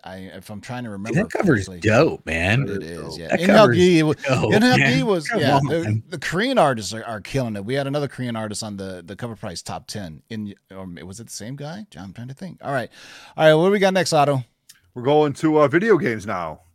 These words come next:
Speaker 3: God of War number one,
Speaker 1: Look
Speaker 3: right here.
Speaker 1: at
Speaker 3: This is the
Speaker 1: that.
Speaker 3: second print, twenty ten. Okay, this came out. Uh, D C actually put this out, guys. So, um, several months ago, God of War was rumored to be in development for a T V. We've,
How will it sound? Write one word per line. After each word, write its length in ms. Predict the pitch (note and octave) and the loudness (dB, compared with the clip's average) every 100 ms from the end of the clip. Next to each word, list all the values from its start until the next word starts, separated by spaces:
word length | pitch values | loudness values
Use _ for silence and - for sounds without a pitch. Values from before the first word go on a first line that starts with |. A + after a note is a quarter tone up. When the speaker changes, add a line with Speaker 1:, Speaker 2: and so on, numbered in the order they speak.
| F#2 | -6
Speaker 3:
God 320 | A#2+ C3 E3 | 0 2 4
of 160 | D#3 B2 | 0 -2
War 340 | C#3+ D#3+ E3 | -2 0 0
number 260 | C#3+ C3 A#2+ | -2 0 0
one, 280 | B2 F3+ | 0 -2
Speaker 1:
Look 100 | A2+ | -2
Speaker 3:
right 100 | G#2+ | -4
here. 120 | A2+ A2 | -2 -4
Speaker 1:
at 60 | |
Speaker 3:
This 120 | D3 | -4
is 80 | D#3+ | -6
the 80 | C#3+ | -6
Speaker 1:
that. 180 | A#2+ G3 | -4 -4
Speaker 3:
second 440 | D3 - E3+ A2+ | -4 -6 -12 -12
print, 500 | - C#3+ D#3+ - - - _ _ _ - | -6 -6 -6 -12 -20 -20 _ _ _ -18
twenty 420 | - B2+ D3+ E3+ | -6 -2 -2 -4
ten. 340 | - C#3+ B2 | -4 -4 -2
Okay, 260 | F#2 F2+ G#2+ | -4 -6 -6
this 140 | G#2 | -6
came 200 | - A2 | -8 -4
out. 240 | A2 A2+ G#2+ | 0 0 0
Uh, 240 | G#2+ G2+ | -2 -2
D 220 | F#2+ G#2+ B2+ | -4 -6 -6
C 160 | E3 | -6
actually 240 | A2 - F2 | -6 -8 -12
put 160 | F2 | -12
this 120 | D#2+ | -10
out, 140 | E2+ D#2 | -10 -8
guys. 260 | F2 G#2 _ _ _ _ _ | -8 -10 _ _ _ _ _
So, 460 | - B2 A2 G#2+ A2+ | -8 -2 0 0 0
um, 320 | G#2+ G2 E2+ _ | 0 0 -6 _
several 320 | - D3 D#3+ E3 | -4 0 2 0
months 200 | D3 B2+ | -2 -2
ago, 260 | A#2 A#2 | -2 -2
God 200 | G#2+ A#2+ | 2 2
of 100 | B2+ | 2
War 220 | A#2+ A#2+ | 0 -2
was 160 | A2 G2+ | -4 -6
rumored 300 | G#2+ G#2 G2 | -8 -8 -8
to 80 | G2 | -8
be 140 | G#2 | -6
in 80 | G2+ | -6
development 400 | F#2 G#2 G#2+ G2 | -4 -4 -4 -6
for 100 | A2 | -10
a 60 | G#2 | -6
T 180 | B2+ | -4
V. 280 | B2+ C3+ D#2+ - _ _ _ _ | -2 -2 -4 -12 _ _ _ _
We've, 240 | A2 G#2 | -6 -6